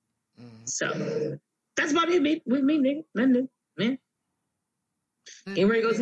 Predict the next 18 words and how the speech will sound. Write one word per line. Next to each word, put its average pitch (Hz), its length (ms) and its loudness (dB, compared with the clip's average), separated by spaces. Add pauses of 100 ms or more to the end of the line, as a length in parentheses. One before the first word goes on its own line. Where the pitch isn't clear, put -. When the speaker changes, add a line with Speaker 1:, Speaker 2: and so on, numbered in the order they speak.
Speaker 2:
this 196 100 -6
wedding 233 300 -2
next 226 220 -4
week. 240 300 -4 (340)
Um, 131 480 -6 (540)
Speaker 1:
Oh, 127 220 -18
you 143 80 -20
go 147 100 -20
Speaker 2:
in 139 60 -16
Speaker 1:
to - 40 -20
the 180 160 -14
Speaker 2:
Pennsylvania. 220 600 -2
Speaker 1:
wedding. 269 120 -6 (2000)
Congratulations. 156 720 -12 (1500)
Speaker 2:
Um, 139 300 -6 (140)
other 190 240 -2
than 208 180 -2
that, 220 300 -4